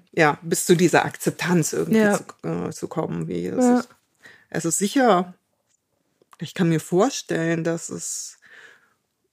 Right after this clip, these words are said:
Speaker 1: gut ist, es gut empfunden wird, hilfreich empfunden wird, auch von den Angehörigen und so loslassen können, sich verabschieden können vom Leben.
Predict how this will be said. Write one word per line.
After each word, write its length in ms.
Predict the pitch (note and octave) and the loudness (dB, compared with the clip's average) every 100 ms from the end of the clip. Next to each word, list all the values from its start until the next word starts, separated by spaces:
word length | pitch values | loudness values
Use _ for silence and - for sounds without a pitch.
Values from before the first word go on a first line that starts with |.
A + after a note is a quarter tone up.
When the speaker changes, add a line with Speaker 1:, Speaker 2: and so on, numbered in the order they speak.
| _ | _
Speaker 1:
gut 320 | - A3+ C#4+ - | 0 2 2 4
ist, 380 | F#3+ F#3+ - | 4 4 0
es 260 | D#3+ F3 - | 0 0 0
gut 200 | G#3+ A#3 | -2 0
empfunden 600 | F#3+ G3 G3+ F#3+ F#3 F#3 | 0 0 0 0 0 0
wird, 240 | F#3 F3+ | 0 0
hilfreich 460 | F3+ G#3 G#3+ F#3+ F#3+ | 4 2 2 -2 -4
empfunden 460 | F3+ - F3+ F3 F3 | -4 -4 -4 -2 -2
wird, 200 | F3+ - | -2 -2
auch 180 | E3+ | -4
von 160 | - F3+ | -2 -2
den 180 | F3 D#3+ | -2 -2
Angehörigen 1080 | E3 F#3+ G3 - - G3 F#3+ F#3 F3+ F#3 F3 | -2 -2 -2 -4 -2 0 2 0 -2 -2 -2
und 140 | F3 | -4
so 120 | F3 | -4
loslassen 800 | F3 E3+ F#3 F#3+ - F3 F3+ F#3 | -4 0 2 2 0 -2 -2 -4
können, 320 | F3+ F3+ F3 | -2 -2 0
sich 180 | F3 E3+ | -4 -6
verabschieden 540 | - - - - E3+ E3 | -6 -8 -8 -8 -6 -4
können 300 | F3 E3 E3 | -4 -4 -4
vom 200 | E3 E3 | -4 -2
Leben. 460 | D#3+ E3 E3+ D#3+ | -2 -2 -4 -6